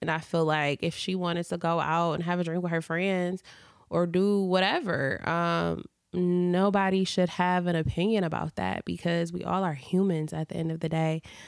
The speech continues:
Um, I feel like mothers, hell, even fathers are, like, superheroes.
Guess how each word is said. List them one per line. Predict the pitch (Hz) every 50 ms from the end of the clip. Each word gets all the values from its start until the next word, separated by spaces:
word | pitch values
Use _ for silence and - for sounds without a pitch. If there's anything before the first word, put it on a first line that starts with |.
| - - - - -
Um, | 160 165 165 160 160 160 -
I | - 185
feel | 180 - 190 190
like | 190 180 170 165 165 - -
mothers, | 165 160 160 160 - 165 165 160 165 160 165 160 - - _ - - - _ _ - _ _ _ _ _ _ _ _ _ _ _ _ _ _ _ - -
hell, | - 185 175 202 214 208
even | 196 208 208 214 185
fathers | - 185 170 180 190 180 170 160 147
are, | 151 156
like, | 156 143 143 -
superheroes. | - - - 190 - 175 156 151 156 147 127 143 - 50 - - - - -